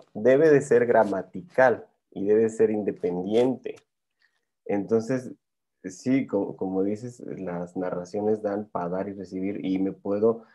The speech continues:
seguir buscando las partecitas y comparándola con la literatura, comparándola con,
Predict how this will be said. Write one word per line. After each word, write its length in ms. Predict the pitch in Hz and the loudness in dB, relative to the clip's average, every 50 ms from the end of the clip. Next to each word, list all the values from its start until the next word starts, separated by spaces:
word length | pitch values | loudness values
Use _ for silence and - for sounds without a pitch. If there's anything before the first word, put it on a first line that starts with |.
| _ _ | _ _
seguir 600 | _ - - 101 95 95 104 110 113 117 110 - - | _ -8 -6 -4 -4 -2 0 0 2 0 0 -2 -6
buscando 560 | 92 95 98 92 - - 107 104 107 104 110 | -10 -10 -10 -10 -6 -2 0 0 2 2 2
las 160 | 104 98 - | 2 0 -2
partecitas 680 | - 101 90 - - 95 90 - 107 104 - 110 - 95 | -2 -4 -4 -2 -4 -8 -8 -6 -4 -2 -2 -2 -2 -4
y 60 | - | -6
comparándola 600 | - 87 87 90 90 95 98 101 104 104 101 - | -6 -4 -4 -4 -2 -2 0 0 0 0 0 -2
con 140 | - 92 87 | -2 -2 -2
la 80 | 90 | -2
literatura, 640 | 87 90 87 - 92 87 90 - - 98 101 107 104 | -2 -2 -4 -4 -4 -4 -4 -4 -2 0 0 0 0
comparándola 720 | - 104 92 90 - 87 92 92 92 92 95 92 92 - - | 0 -2 -6 -4 -4 -4 -4 -2 -2 -2 -2 -2 -4 -4 -4
con, 340 | - 87 87 90 87 76 | -4 -4 -4 -4 -4 -8